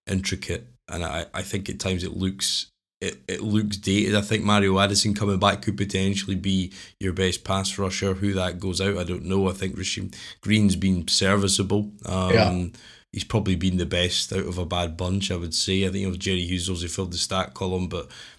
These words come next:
Speaker 1: um, you know, there's, he's gonna have up and downs at, at, at his age of, of,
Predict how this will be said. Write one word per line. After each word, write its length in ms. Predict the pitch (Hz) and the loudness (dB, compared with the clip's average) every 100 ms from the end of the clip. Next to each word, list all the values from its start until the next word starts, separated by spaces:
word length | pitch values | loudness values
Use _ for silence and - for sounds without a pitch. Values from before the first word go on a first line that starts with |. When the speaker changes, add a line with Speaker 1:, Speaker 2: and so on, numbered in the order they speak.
| _ - | _ -10
Speaker 1:
um, 680 | 92 92 87 87 85 82 117 | -4 -2 -2 -4 -6 -8 -8
you 120 | - | -4
know, 200 | 87 87 - _ - | -4 -6 -10 _ -8
there's, 240 | 95 - | -6 -4
he's 160 | 104 95 | -4 -2
gonna 200 | 98 90 | 0 0
have 120 | 87 | -2
up 200 | 90 - | -4 -4
and 100 | 90 | -4
downs 320 | 87 85 85 | -2 -2 -4
at, 180 | 85 - | -6 -8
at, 240 | 85 - | -10 -8
at 140 | 92 - | -8 -6
his 340 | 95 87 - - | -4 -2 -2 -2
age 320 | 92 87 82 | -2 -2 -4
of, 220 | 82 - | -8 -10
of, 300 | - 87 80 | -8 -8 -10